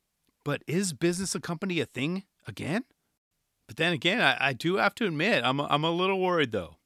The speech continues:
you know, because after I started going down this, like, Mark Johnson rabbit hole, I ended up reading the interview where he said, this was the one with, uh, Burnett. Oh, gosh, I can't remember what they called it. It was, like, two hours of, like,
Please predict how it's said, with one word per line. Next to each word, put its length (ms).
you 100
know, 180
because 400
after 400
I 80
started 320
going 280
down 260
this, 200
like, 240
Mark 340
Johnson 560
rabbit 340
hole, 400
I 140
ended 300
up 160
reading 520
the 200
interview 440
where 140
he 80
said, 540
this 200
was 120
the 80
one 220
with, 160
uh, 140
Burnett. 520
Oh, 200
gosh, 260
I 60
can't 100
remember 140
what 80
they 100
called 280
it. 60
It 40
was, 140
like, 240
two 220
hours 400
of, 120
like, 180